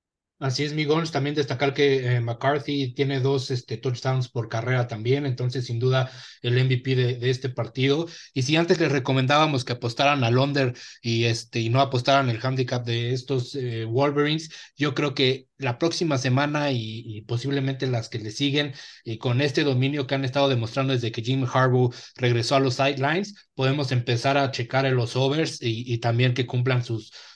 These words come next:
sus líneas de handicap, ¿no? Entonces, eh, pues un excelente partido también para los, eh, Wolverines y, bueno, los Golden Gophers que se ponen tres tres, un equipo que, pues, bueno, no, no tiene mucha promesa esta temporada.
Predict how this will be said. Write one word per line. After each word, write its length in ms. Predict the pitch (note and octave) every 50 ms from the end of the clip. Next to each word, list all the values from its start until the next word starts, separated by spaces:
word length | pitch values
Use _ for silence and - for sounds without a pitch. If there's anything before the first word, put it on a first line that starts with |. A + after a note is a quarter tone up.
| _ _
sus 200 | - C3+ B2+ A2+
líneas 300 | C3+ C3+ C3+ C3+ B2+ B2
de 120 | B2 A#2 -
handicap, 420 | B2+ A#2+ A#2 A2 - A2 G#2 -
¿no? 200 | A2+ B2 C3+ C#3+
Entonces, 680 | C#3 C3 B2 C3+ C3+ C3 B2+ - C#3+ C3+ B2 - -
eh, 380 | - A#2 A2+ A2 A2 G#2+ G#2 - _
pues 160 | - B2+ A#2+ B2+
un 100 | D3+ E3+
excelente 380 | E3 - D3 D3 D3+ C#3+ D3
partido 360 | C3 C3 B2 A#2+ - D3 C#3+ B2+
también 220 | C3 C3 C3+ C3
para 160 | C#3+ C#3 C3+
los, 580 | B2+ B2 A#2+ A#2+ - - - - - - - - -
eh, 180 | A#2+ A#2 A#2+
Wolverines 600 | A#2 B2 D3 D#3 D#3 D#3 E3 E3+ F#3 G3+ G3 G3+
y, 100 | C3 B2
bueno, 240 | B2 B2 C3 B2 A#2+
los 220 | A#2 A#2+ A#2+ A2+ A#2
Golden 260 | C3 C3 B2+ C3+ B2+
Gophers 440 | B2+ B2+ B2 - - B2 A#2+ - -
que 120 | - A2
se 120 | - A#2+
ponen 320 | B2 - B2 B2 B2 A#2+ A#2
tres 240 | B2 B2 B2 B2 -
tres, 500 | C#3 C#3+ D#3+ D#3 D#3 - - - - _
un 140 | C#3+ C#3 C#3
equipo 320 | C3+ B2+ - B2+ C3 B2+
que, 100 | A#2+ B2
pues, 160 | A#2+ B2 A2+
bueno, 180 | A#2 B2 A#2+ A#2
no, 180 | A#2 B2 C3 C3+
no 420 | B2 A#2+ B2 B2 A#2+ B2 A#2+ B2
tiene 220 | - B2+ B2 B2 A#2+
mucha 320 | A2+ A#2 A#2+ - B2 A#2+
promesa 380 | - A#2 G#2+ A2+ A#2+ A#2+ - A#2+
esta 160 | A#2+ - A2+
temporada. 580 | - G#2+ G#2 - B2 A#2+ C3 C3+ B2+ A#2+ -